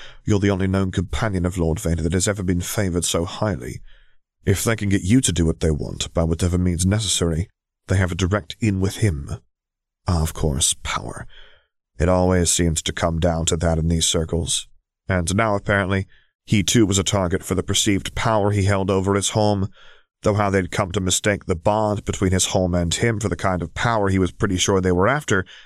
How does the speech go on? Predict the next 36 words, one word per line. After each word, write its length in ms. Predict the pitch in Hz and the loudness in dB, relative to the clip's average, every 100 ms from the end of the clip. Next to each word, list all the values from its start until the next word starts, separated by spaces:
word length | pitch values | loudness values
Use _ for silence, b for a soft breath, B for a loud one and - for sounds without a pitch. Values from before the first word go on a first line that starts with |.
| B | B
he 140 | - | 0
had 180 | 107 87 | 0 2
no 180 | 92 92 | 2 2
idea. 680 | 87 82 85 107 82 - - _ _ _ _ _ - | 2 2 2 2 0 -6 -12 _ _ _ _ _ -2
Grunting 380 | 98 104 95 | 0 0 0
in 100 | 92 | 0
frustration, 720 | 87 98 90 - 113 - 90 80 B B B | 0 0 0 0 0 0 -2 -4 B B B
he 160 | - 107 | -2 0
noticed 380 | 104 98 101 | 2 2 0
another 240 | 98 95 92 | 0 0 0
set 220 | - 98 | 0 -2
of 140 | 92 | -2
people 340 | - 104 - 85 | -2 -2 0 -2
starting 260 | - 90 | 0 -2
to 140 | 90 90 | 2 0
approach 400 | - - 80 - | 0 -4 -4 -4
them 120 | 90 | -4
from 160 | 95 90 | -2 -2
the 80 | |
sides, 540 | 92 - 110 110 90 - B B B B | 0 0 2 0 -2 -4 B B B B
their 140 | 104 101 | 0 0
intent 480 | 90 - 104 - | 0 -4 -4 -6
tangibly 560 | - - 120 107 104 101 | -6 -2 -2 0 0 0
shifting 460 | 98 120 - 98 92 | 2 0 0 -2 -2
towards 480 | - 120 117 104 | 0 2 2 0
their 180 | - 95 | 0 2
little 280 | 90 95 92 | 2 0 -2
group 400 | 98 110 - - | 0 0 0 -2
as 180 | 85 78 | -4 -2
they 140 | 87 | -4
passed 420 | - 92 90 - | -2 -2 -4 -4
by. 400 | - 104 101 92 - b b b - | -2 0 2 0 -4 b b b -4
With 140 | 101 | 0
a 60 | 101 | 0
quick 220 | 110 101 | -2 -4
tap 380 | - - 120 - | -4 -2 -2 -4